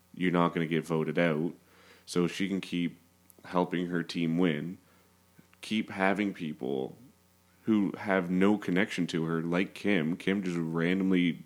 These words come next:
came up to her, followed her gut, and came up to her and, and,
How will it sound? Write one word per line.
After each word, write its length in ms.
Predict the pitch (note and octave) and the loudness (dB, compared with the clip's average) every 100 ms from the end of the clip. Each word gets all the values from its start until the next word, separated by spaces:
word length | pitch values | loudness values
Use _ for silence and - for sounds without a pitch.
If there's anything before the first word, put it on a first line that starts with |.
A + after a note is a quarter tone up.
| - | -20
came 260 | - F2+ F2 | -4 -2 0
up 140 | G#2+ - | -2 0
to 120 | D#2 | 0
her, 120 | D#2+ | 0
followed 380 | - E2 F#2 F2 | 0 0 0 0
her 80 | F2+ | -4
gut, 480 | F2 F#2 G2+ E2 - _ - - - - - _ - | -2 0 0 -2 -8 _ -20 -20 -20 -20 -20 _ 0
and 320 | F2 E2+ E2 | 2 2 -2
came 380 | - F2+ F#2 E2+ | -2 0 2 2
up 280 | F2 - - - _ | 0 -2 -8 -20 _
to 180 | F2+ D#2+ | -4 -2
her 80 | E2 | 0
and, 220 | E2 - | -2 -2
and, 320 | D#2+ D#2 - | -4 -4 -8